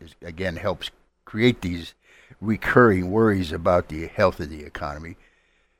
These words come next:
Folks tend to fixate on trouble spots and recession risks. Well, <laughs> again, because it's constantly thrown in your face by our friends in the media. But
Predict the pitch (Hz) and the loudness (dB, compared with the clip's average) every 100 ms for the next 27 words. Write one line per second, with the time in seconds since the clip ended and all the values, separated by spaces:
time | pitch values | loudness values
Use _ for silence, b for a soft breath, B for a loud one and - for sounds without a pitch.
0 | _ - 180 - 185 156 139 131 - 170 | _ 4 6 8 8 10 10 10 8 4
1 | - 156 143 131 - 156 160 - - 160 | 8 10 10 8 6 6 4 0 6 6
2 | 165 156 156 147 - 185 147 90 73 73 | 6 0 0 0 0 0 0 -2 -6 -12
3 | - - 104 107 127 - 117 - 156 107 | -14 -16 -8 -6 -4 -4 -4 -2 0 0
4 | 92 - 110 87 - 120 120 - 98 - | -4 0 0 0 0 0 0 -2 -10 -4
5 | 117 110 95 87 117 135 - 85 85 82 | -2 -2 -4 -4 -2 -2 -2 -2 -2 -4
6 | 92 90 87 78 101 147 90 92 107 | -8 -10 -12 -8 -4 -2 -2 -2 -6